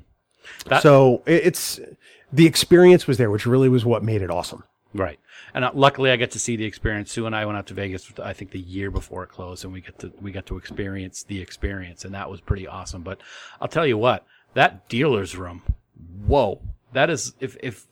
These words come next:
Speaker 1: people, if you haven't been to S T L V, I mean, it's gonna be different now 'cause it's gonna be at a different venue, but that dealer's room was immense. I mean, it was so big that one year they, like, threw ten forward, like, real size ten forward in the middle of it, which kinda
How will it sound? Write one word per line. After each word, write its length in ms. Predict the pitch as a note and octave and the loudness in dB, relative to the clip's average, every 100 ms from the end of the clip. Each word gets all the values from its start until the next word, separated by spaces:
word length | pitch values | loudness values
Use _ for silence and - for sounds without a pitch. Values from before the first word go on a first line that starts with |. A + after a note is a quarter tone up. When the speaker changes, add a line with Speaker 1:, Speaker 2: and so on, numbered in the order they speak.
| - | 2
Speaker 1:
people, 280 | - F#3+ C#3+ | 4 4 2
if 80 | B2+ | 2
you 80 | G3 | 0
haven't 140 | F3+ | 0
been 120 | D3+ | -2
to 60 | A#2+ | -2
S 140 | C3+ | -4
T 140 | - B2 | -4 -6
L 100 | G#2 | -4
V, 280 | A#2 G#2+ | -4 -4
I 40 | G2+ | -6
mean, 100 | G#2+ | -10
it's 100 | G#2+ | -10
gonna 140 | C3+ | -8
be 60 | A2 | -6
different 300 | A2 A2+ G#2 | -6 -6 -6
now 200 | A2+ A2+ | -4 -6
'cause 80 | A2 | -8
it's 120 | - | -10
gonna 120 | A2 | -10
be 100 | G#2 | -10
at 40 | F#2 | -10
a 40 | |
different 280 | G2+ F#2 F2 | -12 -12 -8
venue, 260 | A2 A2 | -8 -6
but 200 | F2 F#2 _ - - - | -8 -10 _ -20 -14 -6
that 160 | G3+ | -2
dealer's 300 | C#3 D3 G#2 | 2 4 2
room 120 | G2+ | -4
was 120 | F#2+ E2+ | -8 -10
immense. 600 | F2 G2+ A2+ - - - _ _ _ _ _ | -8 -4 -4 -4 -10 -10 _ _ _ _ _
I 40 | C#3 | 0
mean, 120 | C#3+ | 2
it 60 | |
was 120 | C3 - | 2 4
so 160 | F3 | 4
big 160 | E3 B2+ | 6 4
that 120 | A#2 | 2
one 160 | A#2+ D3 | 0 0
year 120 | C#3+ | 0
they, 80 | B2 | 0
like, 220 | A#2 A2+ | -2 -4
threw 240 | - C3+ A#2+ | -6 -6 -6
ten 260 | - C#3 | -4 -4
forward, 440 | - A#2+ D3 A#2+ G#2+ | -4 -2 0 0 -4
like, 140 | G#2 | -8
real 260 | F#2+ A#2 B2+ | -4 -2 -2
size 340 | - A#2+ A#2+ | -2 -2 -2
ten 160 | - A#2+ | -6 -8
forward 360 | - A#2 C3+ A#2 | -8 -6 -4 -4
in 80 | |
the 60 | G2+ | -6
middle 240 | G2 F#2+ | -8 -8
of 120 | F#2+ F#2 | -10 -12
it, 100 | G2 | -14
which 200 | G2+ - | -14 -10
kinda 260 | A#2 G#2+ | -8 -8